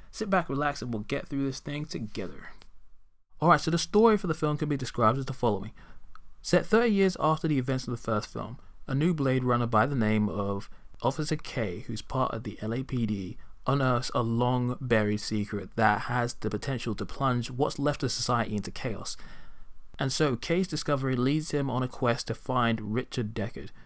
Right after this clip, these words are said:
a former L A P D Blade Runner who has been missing for thirty years.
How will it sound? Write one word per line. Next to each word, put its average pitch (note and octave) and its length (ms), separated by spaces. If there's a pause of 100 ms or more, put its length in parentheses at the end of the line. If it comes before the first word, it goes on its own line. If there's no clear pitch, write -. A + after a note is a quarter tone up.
(260)
a A#2+ 80
former C#3+ 400
L C3 180
A A#2+ 120
P A#2+ 240
D A2 160
Blade G#2 260
Runner G#2 240
who A2 160
has G#2+ 140
been G2+ 180
missing A2 380
for - 100
thirty G#2 380
years. - 360